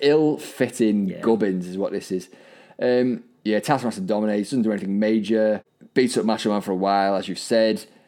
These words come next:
Speaker 1: Macho Man makes a comeback. He then, there's a Brodiac comes into the ring, Ma-,
Speaker 2: <laughs>
Speaker 1: Macho brings him in so he can beat him up, and then he decks the ref for no reason. He's completely
Speaker 2: Yeah.
Speaker 1: flipped out.
Speaker 2: Yeah.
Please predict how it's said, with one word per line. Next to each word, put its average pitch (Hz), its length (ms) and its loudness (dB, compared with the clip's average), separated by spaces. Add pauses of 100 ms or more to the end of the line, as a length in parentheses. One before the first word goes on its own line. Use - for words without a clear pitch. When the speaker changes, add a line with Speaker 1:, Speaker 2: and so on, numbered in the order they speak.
(100)
Speaker 1:
Macho 120 240 -2
Man 98 60 0
makes 95 160 -4
a - 20 -14
comeback. 104 600 0 (100)
He 104 80 -4
then, 107 400 0 (560)
there's 104 180 -6
a 107 80 2
Brodiac 123 500 2
comes 117 220 0
into 113 140 2
the 110 80 2
ring, 113 200 4
Ma-, 117 140 2 (100)
Speaker 2:
<laughs> 104 100 -6
Speaker 1:
Macho 117 400 0
brings 110 280 2
him 110 80 0
in 110 100 2
so - 100 -6
he - 60 -
can 95 40 -6
beat 110 260 -2
him 113 120 0
up, 107 200 0
and 117 100 -2
then 151 180 2
he 135 100 4
decks 127 280 0
the 113 100 0
ref 123 260 -2
for 113 140 -6
no 117 140 2
reason. 117 420 2
He's 95 220 -6
completely 113 460 0
Speaker 2:
Yeah. 95 100 -4
Speaker 1:
flipped 110 220 -2
out. 110 320 0
Speaker 2:
Yeah. 90 240 -8